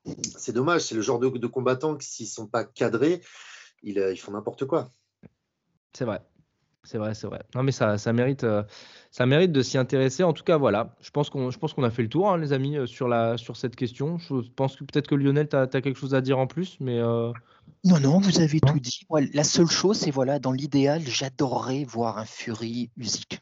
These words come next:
Speaker 3: parce que ce serait tellement intrigant comme combat. Il y aurait, ça, ça poserait tellement de questions. Euh, vraiment, je serais très, très, mais très client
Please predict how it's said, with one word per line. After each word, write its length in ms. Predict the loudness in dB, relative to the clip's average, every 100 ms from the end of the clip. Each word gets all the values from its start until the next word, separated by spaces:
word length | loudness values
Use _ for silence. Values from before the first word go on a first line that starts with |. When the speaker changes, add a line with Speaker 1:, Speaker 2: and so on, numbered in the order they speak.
| -16
Speaker 3:
parce 140 | -10
que 60 | -6
ce 120 | -2
serait 240 | -2 -2 -8 _ _
tellement 600 | 0 0 -4 -6 -4 -2
intrigant 540 | -2 -4 -8 -8 -8 -8
comme 200 | -14 -14
combat. 320 | -18 -18 -18 -16 -16 -14 -16 -6
Il 40 | -4
y 20 |
aurait, 160 | -4 -4
ça, 180 | -4 -2
ça 200 | 0 -2
poserait 440 | 0 0 2 0 -2 -2
tellement 400 | 2 4 4 4
de 120 | 2
questions. 680 | 0 0 0 0 -2 -4 -4 -10 -14 -12 -12 -12 -14 -16 -6
Euh, 340 | -4 -2 -4 -6 -10 -10
vraiment, 560 | -6 2 4 4 2
je 120 | 2
serais 280 | 0 -2 -4 -10 -8
très, 340 | -4 -4 -4 -6
très, 340 | -6 -4 -4 -2
mais 160 | -4 -4 _ _
très 480 | -4 -2 -4 -4 -6
client 480 | -6 -12 -12 -10